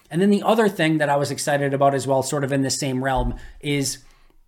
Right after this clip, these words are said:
he talked about simplifying this defense for the players. And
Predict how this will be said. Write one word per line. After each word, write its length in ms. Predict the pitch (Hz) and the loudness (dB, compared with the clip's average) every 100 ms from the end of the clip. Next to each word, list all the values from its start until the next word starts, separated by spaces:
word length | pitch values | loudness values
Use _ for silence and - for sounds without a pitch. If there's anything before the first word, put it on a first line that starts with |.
| _ _ _ _ - - | _ _ _ _ -20 -10
he 160 | 165 | -8
talked 340 | 151 190 208 208 | -2 0 0 2
about 400 | 165 156 165 - | 4 4 4 -2
simplifying 800 | - 190 175 170 151 147 151 135 | 0 0 0 -2 -2 -2 0 0
this 200 | 127 - | -2 -2
defense 580 | 139 135 123 120 - - _ | -4 -2 -2 -4 -6 -10 _
for 120 | - 143 | -8 -6
the 80 | |
players. 560 | 123 147 123 101 98 - - _ _ | -4 -2 -4 -4 -8 -10 -12 _ _
And 320 | 165 160 156 | 0 0 0